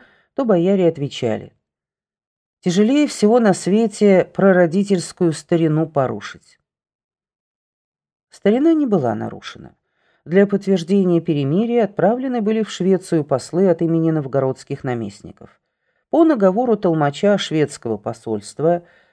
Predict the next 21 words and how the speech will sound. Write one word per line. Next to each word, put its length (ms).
который 440
жаловался 720
королю, 440
что 300
им 340
в 120
Новгороде 600
и 60
Москве 640
было 240
большое 520
бесчестие, 960
и 120
московских 640
послов 460
приняли 420
очень 320
трудно 420
в 60
шведских 560
владениях, 720